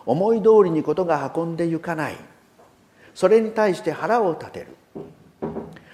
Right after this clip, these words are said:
「どうしてなんですか？なぜですか？」神様の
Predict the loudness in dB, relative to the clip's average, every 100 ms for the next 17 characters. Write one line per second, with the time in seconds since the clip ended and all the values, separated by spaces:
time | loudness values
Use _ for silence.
0 | -8 0 2 4 2 0 0 -4 -4 -8
1 | -10 -18 -20 -20 -8 -2 4 4 4 0
2 | -6 -8 -8 -20 _ -20 -20 -20 _ _
3 | _ _ _ _ _ _ _ _ _ _
4 | _ _ _ _ -2 0 0 -4 -4 -2
5 | -2 -2 -6